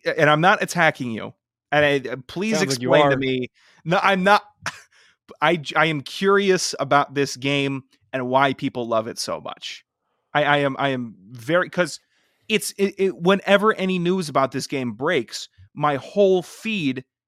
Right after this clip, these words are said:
Speaker 1: is consumed by it. The love for this game is through the roof,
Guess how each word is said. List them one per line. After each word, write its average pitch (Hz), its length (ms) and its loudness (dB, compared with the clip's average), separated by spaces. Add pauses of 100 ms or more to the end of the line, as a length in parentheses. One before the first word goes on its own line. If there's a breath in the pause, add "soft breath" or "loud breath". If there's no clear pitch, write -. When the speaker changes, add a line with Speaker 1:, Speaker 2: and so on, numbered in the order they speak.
(100)
Speaker 1:
is 160 160 0
consumed 185 640 -2
by 87 200 -4
it. - 280 -20 (460)
The 160 100 0
love 196 300 4
for 160 160 -6
this 131 180 -2
game 139 240 -4
is 131 80 -8
through 160 200 -4
the 139 80 -4
roof, 180 340 0